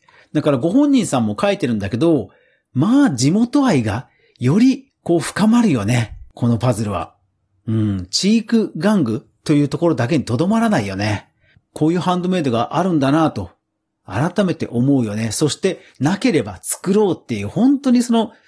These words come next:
創作活動の源だよね。うん、それをね、こうして継続してお客さんの評価も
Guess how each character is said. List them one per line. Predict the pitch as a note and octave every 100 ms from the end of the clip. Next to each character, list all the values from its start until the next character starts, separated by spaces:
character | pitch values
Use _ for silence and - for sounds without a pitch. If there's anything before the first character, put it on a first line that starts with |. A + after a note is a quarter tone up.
| -
創 | - G3
作 | G#3 G#3 -
活 | A3+ G#3+ -
動 | C#3+
の | A2 G2 - _ _ _ _
源 | A2+ C#3 G3 G#3+ A3
だ | G#3+
よ | G3 G#2
ね。 | A#2+ D3 - - _ _ _
う | B2
ん、 | C3 B2 A2
そ | G2 - E3+
れ |
を | G#3+ G#3+
ね、 | G#3 E3+ B2 G2+ _ _ _
こ | - D3
う | C#3
し |
て | D3
継 | - E3+ E3+
続 | E3+ F3
し | D3+
て | - D#3+ D#3 _
お | - A#2+
客 | E3 -
さ | D#3+
ん | D#3
の | D#3+ G#3 -
評 | - E3+
価 | C#3+
も | A2